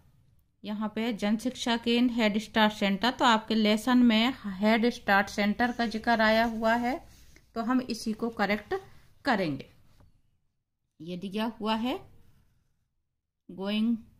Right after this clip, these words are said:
on their third visit to the Head Start Center", और जो आपका चित्र दिया हुआ है, यहाँ पे जाके बच्चे सीखते हैं, तो इसमें भी आप देख रहे हैं ये हेड स्टार्ट सेंटर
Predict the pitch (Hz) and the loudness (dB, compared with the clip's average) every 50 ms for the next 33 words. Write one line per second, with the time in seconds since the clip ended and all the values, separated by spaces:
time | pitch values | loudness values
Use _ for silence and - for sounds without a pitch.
0 | _ _ _ _ _ _ _ _ _ _ _ - 190 202 202 208 202 185 196 190 | _ _ _ _ _ _ _ _ _ _ _ -12 -10 -6 -6 -4 -4 -4 -2 -2
1 | 196 208 202 202 - 233 214 214 220 220 202 190 202 180 214 220 220 - 190 185 | -2 -2 -4 -4 -4 -2 0 0 0 0 0 -2 -2 0 -2 -2 -4 -4 -6 -4
2 | 175 202 214 202 202 185 180 185 185 - - - 202 196 226 262 - 381 - - | -2 -2 0 0 0 0 0 0 -4 -4 -4 0 2 2 2 2 0 -6 -10 -10
3 | - - - _ _ - - - - 240 196 175 165 - - - - - - - | -20 -20 -20 _ _ -14 -12 -6 -2 -2 0 0 -2 -4 -6 -8 -8 -12 -20 -20
4 | - - - - _ _ _ - 208 190 190 190 196 185 185 202 202 196 202 202 | -20 -20 -20 -20 _ _ _ -14 -10 -8 -6 -6 -6 -6 -6 -4 -2 -2 -2 -2
5 | - 202 202 202 - - 196 190 - - 190 180 180 196 185 214 220 247 233 208 | -4 -8 -8 -8 -8 -12 -12 -12 -12 -14 -14 -10 -8 -4 -2 -2 -2 -2 -2 -2
6 | 208 220 220 240 226 254 254 285 262 226 220 208 202 - 196 180 190 180 185 - | -2 0 0 0 -2 -2 -4 -2 -2 0 -2 -2 -2 -4 -4 -2 -2 -2 -2 -4
7 | 202 190 190 190 190 - 214 214 - - 214 214 - - - 226 214 233 233 233 | -6 -4 -4 -6 -4 -6 -6 -6 -4 -6 -6 -6 -6 -8 -6 -4 -4 -4 -6 -4
8 | - 214 208 - - 208 196 185 185 202 226 233 208 190 185 190 - 190 196 196 | -4 -6 -6 -4 -6 -4 -4 -4 -2 -2 0 0 0 -2 -2 -4 -4 -4 -4 -4
9 | - 208 220 233 269 311 294 233 226 208 208 190 190 190 196 202 - - - 190 | -4 -6 -4 -2 0 0 2 0 0 0 0 0 0 0 -2 -6 -6 -2 -2 -2
10 | 180 180 180 - 190 180 185 180 - 202 240 359 | -2 -2 -4 -6 -6 -6 -6 -6 -4 -4 -4 -4